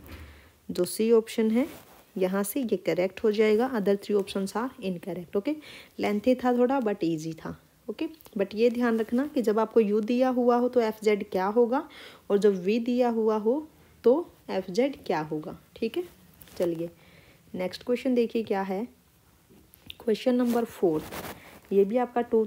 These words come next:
थाउजेंड ट्वेंटी टू का ही question है। The value of the integral, यहाँ पे हमें value find out करनी है इस integral की। ओके, तो देखिए कैसे करोगे। हमें यहाँ पे इंटीग्रेशन में क्या दिया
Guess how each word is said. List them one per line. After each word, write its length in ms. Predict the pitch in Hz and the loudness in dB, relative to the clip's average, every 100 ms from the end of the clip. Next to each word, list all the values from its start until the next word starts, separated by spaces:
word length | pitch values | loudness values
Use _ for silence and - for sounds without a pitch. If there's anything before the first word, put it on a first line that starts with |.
| 233 | 2
थाउजेंड 260 | 220 233 | 2 0
ट्वेंटी 280 | 233 214 220 | 0 0 0
टू 120 | 214 185 190 | 2 0 0
का 60 | |
ही 160 | 202 226 | -2 -4
question 380 | - 208 - 220 | -4 -6 -2 -2
है। 120 | 226 311 - _ _ _ _ | -2 -4 -10 _ _ _ _
The 120 | 208 202 | -4 2
value 320 | 214 226 277 262 | 2 2 2 0
of 140 | 247 | 0
the 100 | 254 214 | -2 0
integral, 640 | 214 202 247 226 226 196 - - - - - - | 0 0 -2 0 2 2 0 -8 -20 -20 -20 -8
यहाँ 200 | 202 208 | -4 0
पे 60 | 240 | 2
हमें 200 | 240 233 | 2 2
value 260 | 214 190 214 | 2 2 0
find 260 | 240 233 | 0 0
out 160 | 233 233 | 0 0
करनी 280 | - 226 226 | 0 2 2
है 100 | 226 | 0
इस 240 | - 202 | -2 -6
integral 540 | - 190 185 214 214 202 202 | -4 -6 -2 2 4 4 2
की। 120 | 285 - _ _ _ | -6 -6 _ _ _
ओके, 280 | 226 - 285 190 - _ - - - - - - - - - - | -4 0 0 -2 -14 _ -20 -20 -20 -20 -20 -20 -20 -20 -20 -4
तो 300 | 180 165 170 - _ | 0 0 -4 -12 _
देखिए 240 | 196 208 247 | 2 4 2
कैसे 280 | 247 240 | 2 2
करोगे। 360 | 247 233 233 247 - - _ _ _ _ _ _ _ _ _ _ _ _ _ - - _ _ _ _ _ - _ _ _ _ _ _ _ _ _ _ - | 2 4 4 2 -4 -14 _ _ _ _ _ _ _ _ _ _ _ _ _ -20 -20 _ _ _ _ _ -20 _ _ _ _ _ _ _ _ _ _ -10
हमें 200 | 196 202 | -2 2
यहाँ 200 | 226 226 220 | 2 2 0
पे 60 | |
इंटीग्रेशन 520 | 240 220 220 226 220 233 | 0 0 4 4 6 2
में 160 | 233 | 2
क्या 180 | 220 208 | 2 -2
दिया 260 | 208 226 | 0 0